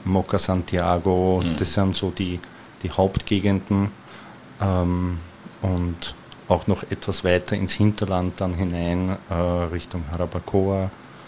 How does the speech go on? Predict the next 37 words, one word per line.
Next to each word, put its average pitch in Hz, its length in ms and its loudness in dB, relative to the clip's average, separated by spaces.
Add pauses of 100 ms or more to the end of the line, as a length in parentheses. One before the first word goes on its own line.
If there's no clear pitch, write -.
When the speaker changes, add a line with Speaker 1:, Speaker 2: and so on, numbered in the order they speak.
(160)
Speaker 2:
Ja, 127 80 4
das 113 100 6
ist - 60 0
ja 101 60 0
schon 90 160 2
Speaker 1:
Äh, - 20 0
Speaker 2:
fast 98 280 4
die 90 100 2
halbe 87 280 2
Insel, 82 480 0
wenn 71 160 -8
wir 73 160 -12
sagen. 107 640 0
Speaker 1:
Naja, 95 280 6
ein 95 160 4
Drittel 95 320 0
ungefähr. 92 240 2
Speaker 2:
Ein 95 80 4
Drittel, 82 300 4
okay. 87 160 2
Speaker 1:
Ein 95 100 8
Drittel 95 320 4
ungefähr, 90 520 4
<laughs> - 40 -14
genau. 90 260 0 (840)
Speaker 2:
Okay. 73 260 -2 (260)
Mhm. 95 300 2 (1160)
Ja, 139 280 10
lieber 85 220 6
Christoph, - 380 4
wie 165 240 8
sind 165 320 8
denn 101 220 8
so 82 180 2
die 76 300 -6 (220)
Dominikaner? 76 800 -2 (1040)
Speaker 1:
Ja, 110 520 6